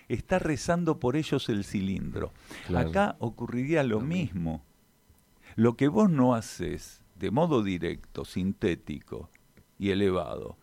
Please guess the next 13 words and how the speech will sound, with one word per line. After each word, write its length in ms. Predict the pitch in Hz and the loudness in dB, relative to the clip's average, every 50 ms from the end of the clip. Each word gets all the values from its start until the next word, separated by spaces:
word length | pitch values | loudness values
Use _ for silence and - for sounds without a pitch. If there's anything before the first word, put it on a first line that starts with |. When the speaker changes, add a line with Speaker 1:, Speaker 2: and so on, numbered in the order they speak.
| - | -16
Speaker 2:
Sí. 160 | - - - 92 | -8 -4 -2 0
Speaker 1:
en 160 | 85 87 98 | 0 0 0
función 720 | - - 117 127 123 - - 135 107 92 87 90 92 92 - _ _ _ _ _ _ | 2 2 2 2 2 0 2 2 2 2 2 0 -4 -6 -10 _ _ _ _ _ _
de 120 | - - 107 | -4 -2 0
encontrar 420 | 107 107 117 127 131 120 143 151 | 2 2 2 2 2 2 2 4
la 120 | 147 135 131 | 4 6 6
verdad, 320 | 131 120 104 104 104 92 | 4 4 4 4 4 4
no 200 | 101 113 156 185 - | 4 4 2 2 2
te 120 | - 147 | 2 2
lo 80 | 131 113 | 4 6
va 80 | 123 | 6
a 40 | 147 | 6
buscar 540 | 143 135 123 - - - 139 139 143 156 147 | 4 2 -2 -4 -2 0 2 2 2 2 -2